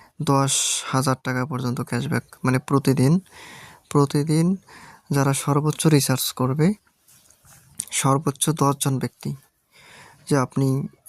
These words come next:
আজকে দশ হাজার টাকা রিচার্জ করছেন বা ওনার থেকে আপনি এক টাকা বা দশ টাকা বেশি রিচার্জ করছেন, আপনার দিন শেষে যারা সর্বোচ্চ রিচার্জ করবে তারাই কিন্তু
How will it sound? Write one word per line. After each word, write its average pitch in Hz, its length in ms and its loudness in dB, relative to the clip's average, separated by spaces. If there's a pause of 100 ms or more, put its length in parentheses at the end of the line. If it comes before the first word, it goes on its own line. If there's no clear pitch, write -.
আজকে 135 240 -2
দশ 131 200 0
হাজার 135 240 -4
টাকা 135 180 0
রিচার্জ 135 340 0
করছেন 156 400 -2 (680)
বা 135 200 4
ওনার 135 180 2
থেকে 143 220 -2
আপনি 135 260 0
এক 131 220 -2
টাকা 135 220 -2
বা 135 100 0
দশ 127 220 -2
টাকা 135 240 -2
বেশি 135 280 0
রিচার্জ 135 340 2
করছেন, 156 420 2 (560)
আপনার 139 340 0
দিন 170 220 4
শেষে 135 400 -2
যারা 131 280 0
সর্বোচ্চ 147 560 0
রিচার্জ 135 520 2
করবে 143 300 0
তারাই 127 260 2
কিন্তু 135 340 -2